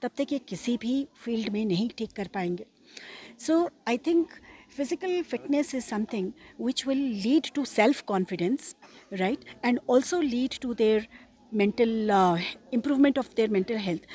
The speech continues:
They will be able to overcome stress, जो कि हम, it's, it's just become another way of, uh, you know, stress has just become another nature of human being। But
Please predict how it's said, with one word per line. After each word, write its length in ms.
They 240
will 140
be 160
able 180
to 80
overcome 560
stress, 440
जो 140
कि 400
हम, 420
it's, 160
it's 320
just 140
become 380
another 300
way 320
of, 40
uh, 320
you 160
know, 140
stress 240
has 140
just 100
become 280
another 240
nature 340
of 100
human 160
being। 220
But 180